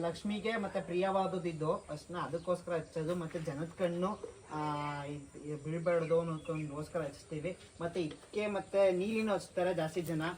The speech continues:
ಬೇರೆ ಕಡೆಯವರೆಲ್ಲ ನೀಲಿ ಎಲ್ಲ ಹಚ್ತಾರೆ, ನಾವು ಅರ್ಶಿನ ಹಚ್ತೀವಿ. ಅಂದ್ರೆ ಈ ಸತಿ ನಾವು ಮಾಡ್ತಾ ಇರೋದು,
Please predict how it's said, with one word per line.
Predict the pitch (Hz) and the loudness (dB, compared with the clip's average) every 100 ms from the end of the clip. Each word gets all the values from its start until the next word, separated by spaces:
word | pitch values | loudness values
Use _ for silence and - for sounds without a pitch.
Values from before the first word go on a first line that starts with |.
| - - - - | -8 -18 -12 -4
ಬೇರೆ | 165 175 170 | -2 0 2
ಕಡೆಯವರೆಲ್ಲ | 156 156 147 143 156 175 - - - - - - 151 | 4 4 2 2 0 -2 -12 -20 -20 -20 -18 -4 0
ನೀಲಿ | 170 175 | 2 2
ಎಲ್ಲ | 165 156 | 2 0
ಹಚ್ತಾರೆ, | - 156 143 160 - - - - - - - - - - - - - - - - - | -4 -6 -4 -6 -8 -20 -20 -20 -20 -20 -20 -20 -20 -20 -20 -20 -20 -20 -20 -20 -6
ನಾವು | 156 156 | 0 0
ಅರ್ಶಿನ | 147 - 160 | -2 -4 -2
ಹಚ್ತೀವಿ. | 160 - - 143 165 | -2 -6 -6 -2 0
ಅಂದ್ರೆ | 190 151 | 2 2
ಈ | 190 | 0
ಸತಿ | 202 208 190 | -2 -4 0
ನಾವು | - 180 175 | 0 2 2
ಮಾಡ್ತಾ | 165 170 | 2 2
ಇರೋದು, | 165 151 | 0 2